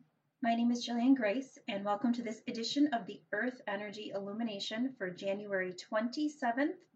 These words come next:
through February first, twenty eighteen. So we have a very interesting next few days set up, and that's why I wanted to try and make sure that I got this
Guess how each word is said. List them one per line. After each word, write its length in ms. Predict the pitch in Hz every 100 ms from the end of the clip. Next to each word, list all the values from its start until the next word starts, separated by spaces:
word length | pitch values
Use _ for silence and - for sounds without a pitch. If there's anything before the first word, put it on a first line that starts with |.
| _
through 200 | 254 254 247
February 600 | 226 240 233 214 214 208 - -
first, 640 | 170 151 - - - - - _ -
twenty 340 | - 202 208 196
eighteen. 480 | 170 - 190 165 156 - _ _ _ _ _ _ _ _ -
So 80 | 240
we 140 | 269
have 80 | 277
a 80 | 269
very 240 | 285 440 -
interesting 640 | 320 330 339 - 285 277
next 260 | 254 254 -
few 160 | 247
days 260 | 240 220 226
set 140 | 190
up, 240 | 170 165 160
and 180 | - 190
that's 240 | 202 226 -
why 180 | 277
I 40 | 254
wanted 500 | 247 254 277 269 269
to 180 | - 254
try 300 | 247 285 269
and 240 | 311 285 254
make 180 | 240
sure 220 | - 262 247
that 100 | 220
I 200 | 208 208 - -
got 220 | 208 202
this 160 | 220